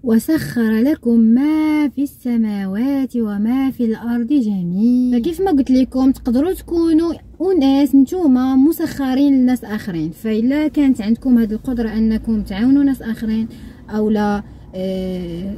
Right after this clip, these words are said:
ت-، ت-، توجهوا لهم بزاف ديال الحوايج، أو لا تقدموا لهم خدمة،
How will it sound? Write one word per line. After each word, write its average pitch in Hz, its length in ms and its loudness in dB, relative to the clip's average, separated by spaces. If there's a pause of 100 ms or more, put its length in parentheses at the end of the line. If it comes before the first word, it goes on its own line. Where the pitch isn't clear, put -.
(460)
ت-، 196 40 -6
ت-، 180 540 -8
توجهوا 240 420 4
لهم 233 300 4
بزاف 208 400 -2
ديال 226 160 0
الحوايج، 208 380 -6
أو 208 180 -8
لا 214 80 -4
تقدموا 240 480 2
لهم 277 180 4
خدمة، 226 440 -2